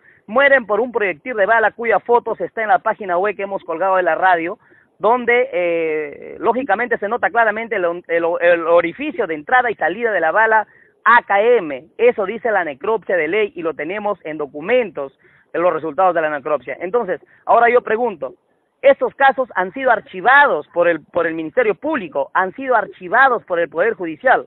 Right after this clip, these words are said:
Yo te digo, ¿acaso los pobres no pueden tener justicia? ¿Acaso estos humildes mineros artesanos que murieron defendiendo de repente por ganarse un pan y llevar a su mesa, murieron en ese intento, no tienen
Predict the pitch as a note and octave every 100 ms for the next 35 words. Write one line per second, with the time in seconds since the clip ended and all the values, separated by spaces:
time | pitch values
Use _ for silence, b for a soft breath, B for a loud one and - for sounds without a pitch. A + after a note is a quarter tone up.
0 | _ C3 C#3+ F#3 A#3+ F3+ B2 b b _
1 | D3 A3 A3+ A#3 F3+ - A3 A#3 F#3 E3
2 | F#3 G#3+ A3 G3 E3+ G#3 F#3 D#3+ - A3+
3 | A3+ B3+ - E3 G3 G#3 G#3+ A3+ E3 E3
4 | G3 D#4 F#3+ D3 _ b b E3+ F3+ A#3+
5 | B3+ F#3+ E3+ E3+ D#3+ A#3 G#3+ - F3 E3+
6 | G#3+ C4+ A#3 F3 D#3+ F3 B3 B3+ G#3+ E3+
7 | B B B - F3+ F#3 G#3 A#3 A3 A#3
8 | E3 F#3 E3+ G3 A#3+ G3+ F3+ - A3+ A3
9 | F#3+ G3+ G#3 F3+ F#3 A3+ F3+ C#3+ - _
10 | - G3 G#3+ B3+ C4+ G3 D3+ _ _ _
11 | - G3+ C4 A3 F#3 A#3+ B3 E3+ D3+ -
12 | A3+ C#4 F#3 A#3 C#4+ C4+ B3